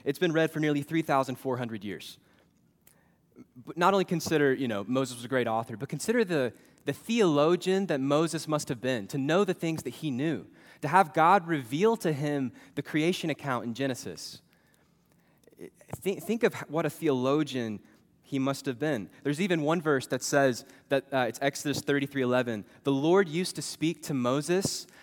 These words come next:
face to face as, as a man does to his friend."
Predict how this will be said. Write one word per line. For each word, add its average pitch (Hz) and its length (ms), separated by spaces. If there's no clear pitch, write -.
face - 360
to 165 100
face - 720
as, 113 400
as 117 120
a 120 60
man 117 320
does 113 240
to 110 100
his 113 120
friend." 98 380